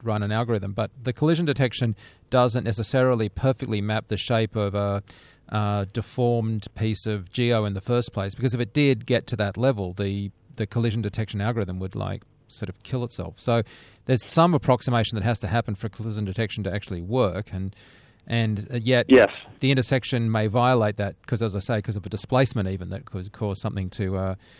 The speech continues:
Speaker 1: so it, you're saying in the end it just comes down to grunt work of checking and,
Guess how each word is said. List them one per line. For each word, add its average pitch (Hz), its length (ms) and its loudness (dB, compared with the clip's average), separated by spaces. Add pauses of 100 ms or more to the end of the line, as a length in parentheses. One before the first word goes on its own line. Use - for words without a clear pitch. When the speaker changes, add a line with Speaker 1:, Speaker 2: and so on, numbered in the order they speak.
(160)
Speaker 1:
so 113 460 2 (340)
it, 123 180 -8 (180)
you're 131 200 4
saying 131 220 4
in 117 80 4
the 127 120 4
end 127 100 4
it 117 100 0
just - 180 -4
comes 113 240 0
down 110 280 0
to 101 340 -4 (360)
grunt 120 300 0
work 113 240 0
of 107 160 -2
checking 110 400 -2
and, 95 200 -4